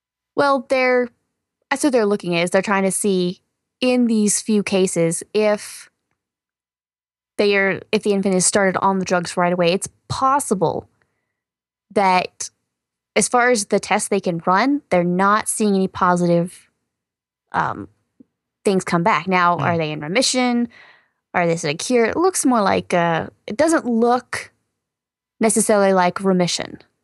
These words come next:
Speaker 2: Okay.
Speaker 1: All the tests they see, uh, that it's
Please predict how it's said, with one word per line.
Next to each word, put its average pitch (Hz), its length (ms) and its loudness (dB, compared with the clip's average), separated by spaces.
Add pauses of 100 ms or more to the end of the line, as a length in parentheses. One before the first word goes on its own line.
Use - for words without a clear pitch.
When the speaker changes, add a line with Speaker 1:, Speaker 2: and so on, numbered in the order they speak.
(120)
Speaker 2:
Okay. 131 280 -4 (100)
Speaker 1:
All 214 80 2
the 208 100 2
tests 196 280 -2
they 190 160 2
see, 185 560 0 (1080)
uh, 165 320 0
that 190 540 -2 (580)
it's 202 300 -2